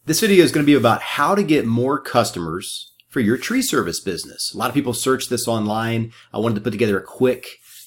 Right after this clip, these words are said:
um, just quick video on how to get more customers for your tree service business. We're gonna go through the top eleven ways to get more customers for your tree service business.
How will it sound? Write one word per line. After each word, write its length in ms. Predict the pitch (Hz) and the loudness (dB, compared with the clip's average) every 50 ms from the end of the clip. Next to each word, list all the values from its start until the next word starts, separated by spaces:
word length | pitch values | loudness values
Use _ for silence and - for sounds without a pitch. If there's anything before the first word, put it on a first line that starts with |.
| _ - | _ -14
um, 540 | - 101 101 101 101 98 98 98 95 92 - _ _ _ - - - _ - - | -10 -6 -4 -4 -4 -4 -4 -6 -8 -10 -16 _ _ _ -20 -20 -16 _ -14 -10
just 140 | - 208 - | -8 -8 0
quick 180 | - 233 - - | 0 0 2 4
video 320 | 180 - 151 147 143 127 | 2 4 6 4 4 4
on 80 | 120 113 | 2 0
how 220 | 110 - 127 139 | 0 0 0 0
to 80 | 139 123 | 2 2
get 180 | 123 131 - | 0 0 0
more 200 | 120 117 120 117 | 0 0 0 -2
customers 460 | 117 - 120 117 113 - 113 113 104 - | 0 0 -2 -2 -2 -2 -4 -4 -4 -4
for 120 | - 110 | -4 -2
your 120 | 101 101 | -2 -2
tree 220 | 98 - - 120 110 | -4 -4 -4 -4 -4
service 340 | 107 - 101 92 101 98 - | -2 -4 -4 -4 -4 -6 -6
business. 400 | - 104 98 101 101 98 - - | -6 -6 -4 -4 -4 -6 -6 -6
We're 120 | 170 196 | -4 -4
gonna 100 | 226 226 | -4 -2
go 140 | 202 196 160 | 0 0 0
through 160 | - 151 139 | 0 0 -2
the 80 | 113 - | -2 -4
top 440 | - - - 139 151 151 - _ | -4 -2 -2 -2 -2 -2 -6 _
eleven 520 | 110 117 110 113 113 123 123 127 120 113 110 | -4 -4 -2 0 0 2 0 0 -2 -2 2
ways 600 | 120 123 120 101 90 87 90 98 - - - _ _ _ _ _ _ _ - | 2 4 4 4 2 0 -4 -6 -8 -10 -12 _ _ _ _ _ _ _ -6
to 100 | - 113 | -6 -2
get 200 | - 107 101 - | 0 0 -2 -2
more 200 | - 104 107 107 | -2 -4 -4 -4
customers 600 | - - 104 95 92 - - 95 92 90 87 - | -6 -6 -6 -6 -6 -6 -8 -8 -8 -8 -10 -10
for 320 | - - - 110 107 110 107 | -12 -10 -8 -6 -4 -2 0
your 200 | 104 101 98 95 | 0 0 -2 -2
tree 260 | - - - 104 98 | -4 -6 -4 -4 -4
service 360 | - - 92 82 80 82 - | -4 -6 -8 -8 -8 -10 -12
business. 500 | - - 95 85 - 71 67 - - - | -10 -10 -10 -8 -8 -12 -12 -14 -16 -16